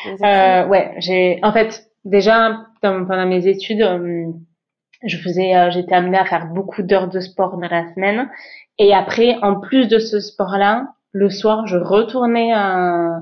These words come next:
Speaker 2: dans une salle de sport où j'allais courir ou quoi pour essayer de compenser, euh, tous mes écarts que je faisais. Parce que là, pour le coup, je me détestais, je commençais à avoir de l'acné partout sur le visage parce que j'avais une alimentation, euh, complètement déséquilibrée
Speaker 1: Mm.
Speaker 2: et très, très mauvaise.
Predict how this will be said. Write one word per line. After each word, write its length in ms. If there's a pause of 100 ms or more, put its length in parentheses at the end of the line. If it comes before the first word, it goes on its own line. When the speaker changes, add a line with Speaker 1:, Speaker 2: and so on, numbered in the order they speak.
(480)
Speaker 2:
dans 100
une 180
salle 180
de 80
sport 520
où 40
j'allais 260
courir 340
ou 60
quoi 380
pour 180
essayer 320
de 100
compenser, 680
euh, 140 (180)
tous 80
mes 180
écarts 320
que 120
je 100
faisais. 300
Parce 100
que 80
là, 140
pour 140
le 60
coup, 120
je 80
me 120
détestais, 520
je 100
commençais 320
à 60
avoir 160
de 40
l'acné 380 (180)
partout 360
sur 100
le 100
visage 320
parce 140
que 100
j'avais 200
une 100
alimentation, 760
euh, 200 (680)
complètement 680
déséquilibrée 720
Speaker 1:
Mm. 240
Speaker 2:
et 160
très, 220
très 220
mauvaise. 460